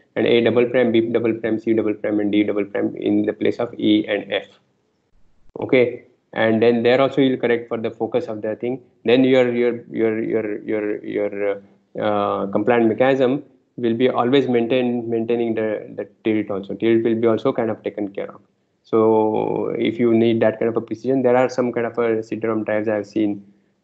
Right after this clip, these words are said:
I, I, I'll see if I can get a picture of the,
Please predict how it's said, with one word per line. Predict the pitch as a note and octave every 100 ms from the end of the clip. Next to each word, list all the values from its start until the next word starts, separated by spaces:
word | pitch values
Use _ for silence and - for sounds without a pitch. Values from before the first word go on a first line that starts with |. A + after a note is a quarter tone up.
| -
I, | G#2 G#2
I, | G#2+ G#2+ G#2
I'll | - G#2+
see | G#2+ B2+
if | A#2+
I | A#2
can | A2+ A2
get | A2
a | A2+
picture | - - C3
of | B2+ A#2
the, | A2+ A2+ A2+ A2+ A2+ -